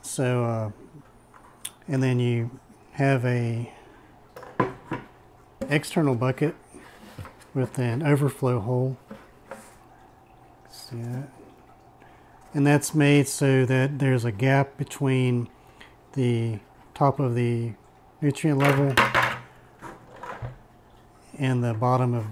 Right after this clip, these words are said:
the container. So you need that air gap to provide a, um, so the, uh, potting mix can get some aeration and oxygen to the roots. If it, the water nutrient level came up to here, it would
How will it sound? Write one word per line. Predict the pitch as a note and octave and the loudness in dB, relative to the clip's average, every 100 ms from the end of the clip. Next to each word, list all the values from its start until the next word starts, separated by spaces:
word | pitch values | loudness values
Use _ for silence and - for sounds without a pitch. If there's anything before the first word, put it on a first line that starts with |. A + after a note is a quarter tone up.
| - | -12
the | - | -14
container. | - A#2+ - B2 A#2 A2+ | -10 -8 -4 -2 -2 -4
So | - | 0
you | C#3+ | 6
need | D3+ D3 | 6 6
that | C#3 C3 - - - - - - - | 4 2 -4 -18 -20 -20 -20 -20 -6
air | D#3+ C#3 C#3 | 2 4 4
gap | C3 B2+ B2 - | 2 0 0 -6
to | |
provide | - C3+ B2+ B2 B2 A#2 | -4 0 2 2 2 0
a, | A#2 A#2 | -2 -2
um, | A2+ A2+ A2 G#2+ A2+ - - - - - | -4 -4 -6 -8 -10 -16 -20 -20 -20 -6
so | - | 0
the, | B2 A#2+ | 2 2
uh, | A#2 | 0
potting | - D3 C#3 B2+ | 0 2 4 4
mix | B2 - | 2 -2
can | - | -6
get | A#2+ A#2+ A#2 | -2 -2 -4
some | B2 A2+ G#2+ - - - - | -6 -6 -8 -14 -20 -20 -8
aeration | C#3+ A#2+ A#2+ A#2+ - A#2 A2 - - | -2 0 0 -2 -2 -6 -6 -12 -10
and | A2+ G#2+ | -8 -6
oxygen | A2+ - - D3 | -6 -10 -14 -14
to | C3 C3 | -10 -6
the | A2+ | -6
roots. | A2+ A#2+ - - - - - - - - - - - - - - | -6 -8 -14 -18 -20 -20 -20 -20 -20 -20 -20 -20 -20 -20 -20 -10
If | B2 A2+ | -6 -4
it, | B2 A#2+ G#3+ - - - - - - | -4 -4 -8 -20 -20 -20 -20 -20 -6
the | C#3 | 2
water | C3 C#3+ | 4 6
nutrient | C#3+ D3+ C#3 | 4 4 4
level | B2+ | 4
came | - C#3 | 2 2
up | B2 | 2
to | C#3 | 0
here, | B2 D#3+ D3 C#3+ | -4 2 4 4
it | B2+ | 4
would | A#2+ A#2 | 2 -2